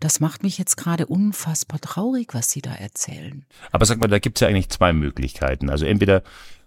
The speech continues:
Speaker 2: konnte sie es nicht sehen mit dem Karl und
Speaker 1: Mhm.
Speaker 2: seinem Verhältnis zu den
Speaker 1: Ja.
Speaker 2: Kindern, oder sie wollte es nicht sehen.
Speaker 1: Also auf mich hat sie eher gewirkt wie der Typ, äh, Wegschauer.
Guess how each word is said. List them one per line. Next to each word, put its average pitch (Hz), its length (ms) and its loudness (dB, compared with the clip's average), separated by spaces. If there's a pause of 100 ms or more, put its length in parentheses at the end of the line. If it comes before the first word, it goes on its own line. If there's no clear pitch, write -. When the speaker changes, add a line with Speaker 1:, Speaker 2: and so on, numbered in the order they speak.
(300)
Speaker 2:
konnte 120 380 2
sie 135 260 0
es - 180 0
nicht 147 220 4
sehen 180 460 2 (1400)
mit 78 220 -2
dem 67 140 -2
Karl 76 400 0
und 76 200 0
Speaker 1:
Mhm. 160 300 4
Speaker 2:
seinem 76 240 0
Verhältnis 71 460 -2
zu - 120 -4
den 71 160 0
Speaker 1:
Ja. 165 160 4
Speaker 2:
Kindern, 107 320 0 (400)
oder 92 180 2
sie 95 200 2
wollte 104 320 6
es - 200 -4
nicht - 180 -8
sehen. - 280 -4
Speaker 1:
Also 185 200 2
auf - 180 -4
mich 208 240 0
hat 208 140 -2
sie - 220 -4
eher 180 160 0
gewirkt 175 500 0
wie 165 60 -4
der 160 180 0
Typ, - 420 -6
äh, 151 140 -4
Wegschauer. 131 600 2